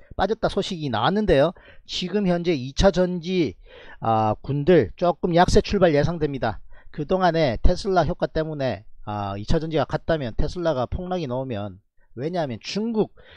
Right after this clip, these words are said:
쪽이 부품 차질이 예상된답니다. 그죠? 그래서, 아, 추가로 가기보다는 좀 조정받지 않겠나. 그러면 조정받는다면 엘지와 같은, 삼성 에스디아이와 같은 종목들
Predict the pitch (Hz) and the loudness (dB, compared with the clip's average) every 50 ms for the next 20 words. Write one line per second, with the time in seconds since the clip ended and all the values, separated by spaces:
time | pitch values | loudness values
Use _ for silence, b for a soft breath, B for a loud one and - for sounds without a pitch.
0 | B B B B - 175 160 147 127 127 131 127 98 80 - - - 110 - - | B B B B 0 0 0 0 -2 0 0 -2 -2 -2 -2 -2 -2 -2 -2 -8
1 | - 185 208 - - 240 226 208 226 175 127 107 98 95 101 110 - 151 147 131 | -8 -4 4 8 8 8 8 6 -2 -6 -6 -6 -4 -4 -2 0 0 -2 -2 -4
2 | 143 139 123 117 98 90 90 107 117 113 110 101 - - 110 143 156 170 - - | -4 -4 -4 -6 -6 -8 -10 -10 -10 -10 -10 -12 -14 -14 -10 -10 -10 -10 -8 -8
3 | 165 - - 170 139 120 123 123 110 - B B B B B B B B B B | -8 -4 -2 -2 0 0 0 -2 -2 -6 B B B B B B B B B B
4 | 101 98 98 92 92 90 - - - - - 147 196 233 240 - 160 208 220 202 | -12 -12 -12 -12 -12 -14 -16 -16 -14 -10 -4 -2 0 0 0 0 -2 -2 0 0
5 | 202 196 196 175 - - - - - 165 220 208 - 202 - - 151 110 - 147 | -2 0 0 -2 -2 -4 -4 -2 -2 -2 0 0 0 0 -2 -4 -6 -4 -4 -6
6 | 139 120 - - b b b b b - 208 214 233 185 - - - - 170 214 | -4 -6 -10 -12 b b b b b 2 2 4 4 4 2 2 4 6 8 8
7 | 233 214 233 226 214 160 147 160 180 190 190 185 180 180 180 196 202 190 185 - | 8 8 6 4 4 2 2 2 0 0 4 4 4 4 6 4 2 2 2 4
8 | 180 202 220 220 196 170 208 208 190 170 - - 165 143 135 127 - - 123 - | 6 8 8 8 6 6 8 8 8 8 6 4 2 4 4 6 6 4 4 4
9 | B B B B B B - - 190 196 180 - 220 208 - 170 185 190 190 - | B B B B B B 4 6 6 4 2 0 -4 -2 0 2 4 6 6 4
10 | - - - 226 226 220 208 202 180 160 165 175 - 180 170 - 190 190 180 156 | 4 4 6 8 10 10 10 10 8 6 6 4 2 0 4 4 4 4 4 0
11 | - - 196 185 | 2 2 2 2